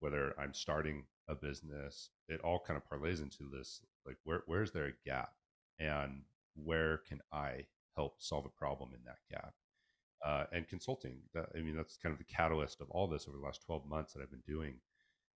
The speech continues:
Uh, there's such a huge gap between founders in early stage B two B SaaS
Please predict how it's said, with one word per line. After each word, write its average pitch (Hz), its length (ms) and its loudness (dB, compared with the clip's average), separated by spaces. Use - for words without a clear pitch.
Uh, 69 180 0
there's 80 180 4
such - 180 0
a - 40 -2
huge 80 220 2
gap 80 200 4
between 73 320 -6
founders 73 560 -2
in 69 160 -6
early 73 260 2
stage - 440 -4
B 71 80 -4
two 71 60 -2
B 78 80 0
SaaS - 320 -2